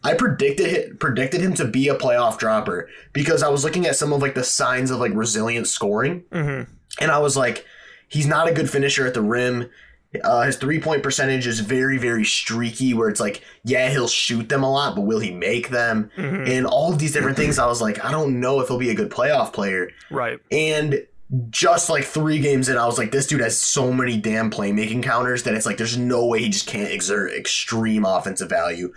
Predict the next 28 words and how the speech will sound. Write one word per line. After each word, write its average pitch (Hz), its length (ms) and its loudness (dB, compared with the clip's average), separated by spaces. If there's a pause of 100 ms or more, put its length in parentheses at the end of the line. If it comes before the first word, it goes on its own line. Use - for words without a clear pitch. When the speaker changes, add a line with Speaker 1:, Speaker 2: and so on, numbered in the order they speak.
(120)
Speaker 1:
in 120 160 -2
any 120 300 -4
playoff 104 340 0
setting." 90 380 -4 (260)
Like, 139 140 0
they 170 160 0
faced 175 240 0
the 147 80 2
Knicks 123 280 0
and 131 120 0
then 127 80 0
the 123 80 -2
seventy-sixers, 120 800 -2 (260)
two 220 180 2
ridiculously 151 640 2
good 135 180 0
defenses, 160 680 0 (240)
and 151 140 0
this 156 100 0
guy 156 120 2
was 147 120 0
putting 147 240 0
up 143 120 0
twenty-nine 127 480 0
and 107 100 2
ten 113 160 0
a 95 60 -4
game. 107 320 -6